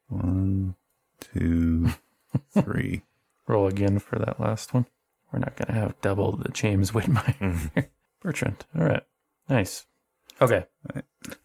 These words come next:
Speaker 2: So if I can get a power roll from Jack Glover, Jimmy Whitmire,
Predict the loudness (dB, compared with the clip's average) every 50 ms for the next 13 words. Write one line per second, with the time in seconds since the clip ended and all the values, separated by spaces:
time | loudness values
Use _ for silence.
0 | _ _ _ _ _ _ -2 0 2 4 4 4 4 4 4 2 2 2 4 6
1 | 6 8 8 6 6 6 4 4 4 4 4 4 6 6 4 4 4 4 2 0
2 | _ _ _ 2 4 6 6 4 4 2 2 4 6 6 4 4 2 -2 -10 _
3 | _ _ _ _ _ _ _ 0 4 4 4 4 4 2 0 2 4 4 4 6
4 | 6 6 4 4 2